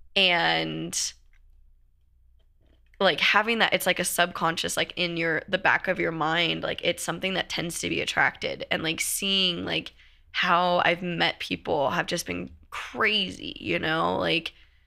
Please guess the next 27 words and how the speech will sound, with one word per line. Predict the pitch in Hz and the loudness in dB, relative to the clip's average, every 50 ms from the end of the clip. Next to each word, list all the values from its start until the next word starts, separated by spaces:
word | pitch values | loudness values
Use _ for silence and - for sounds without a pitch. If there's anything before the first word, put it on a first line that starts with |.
| _ _ _ _ _ - - - - - - - - | _ _ _ _ _ -20 -20 -20 -20 -20 -16 -8 -4
just | 202 196 214 - - | -2 0 0 2 2
so, | - 233 - - - - | 2 2 2 2 2 2
like, | 190 180 185 - | 2 2 0 -2
you | 190 196 | -4 -2
want, | 190 180 190 196 190 - - | 0 0 2 2 2 0 -2
so | - - - 208 202 202 | -2 0 2 2 2 2
random, | 196 190 185 175 185 185 175 165 | 2 2 2 2 2 0 0 -2
like, | 180 185 - | -2 -2 -2
the | 180 - | -4 -2
customers | - - 185 - - - 185 180 180 180 | 0 0 0 0 -2 -4 -2 -2 0 0
I | 185 175 | 0 0
meet | 175 180 - | 0 0 0
at | - - - | 0 0 2
work, | 170 180 170 170 170 165 - - | 2 4 4 4 4 2 2 0
I'm | 170 175 | 0 0
a | 175 | -2
server, | - - - - 156 156 156 151 - | -2 -2 -2 -2 -4 -4 -4 -4 -4
so | - - - | -4 -4 -4
I | - | -4
meet | 180 - - - | -6 -6 -8 -6
really | - - - - | -6 -4 -4 -6
cool | - - - - | -6 -8 -8 -6
people | - - - - - | -6 -6 -6 -4 -2
all | 80 80 76 | -2 -2 -2
the | 78 - | -2 -4
time. | - - 160 156 156 151 160 160 175 - - - - - - - - - - _ _ | -4 -2 -2 -2 -2 -4 -6 -8 -12 -14 -18 -20 -20 -20 -20 -20 -20 -20 -20 _ _
Um, | - 196 190 170 156 127 123 92 82 98 85 92 - 185 | 4 4 4 4 4 2 2 0 0 -2 -4 -6 -8 -10